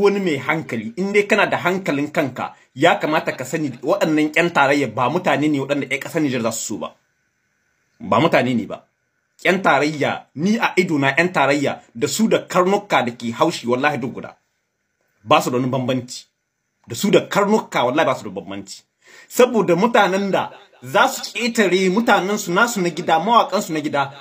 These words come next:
su tsallaka waje, su ɗauko su mawaƙa, su kasu a cikin Nijar, su karrama su, kuma ba a ma jima da an ka kashe mana mutane a cikin Nijar, sun nuna tun da waɗannan talaka ne sun yi banza da su ba su buƙatar su.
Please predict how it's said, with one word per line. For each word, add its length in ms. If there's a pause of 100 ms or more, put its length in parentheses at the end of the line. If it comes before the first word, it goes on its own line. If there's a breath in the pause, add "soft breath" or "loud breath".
su 140
tsallaka 540
waje, 380 (180)
su 120
ɗauko 340
su 100
mawaƙa, 480 (160)
su 160 (100)
kasu 340
a 60
cikin 320
Nijar, 340
su 120
karrama 460
su, 180 (200)
kuma 180
ba 160
a 80
ma 200
jima 300
da 80
an 140
ka 120
kashe 240
mana 140
mutane 420
a 80
cikin 240
Nijar, 320
sun 240
nuna 200
tun 140
da 60
waɗannan 240
talaka 360
ne 80
sun 160
yi 60
banza 260
da 60
su 120
ba 80
su 120
buƙatar 280
su. 100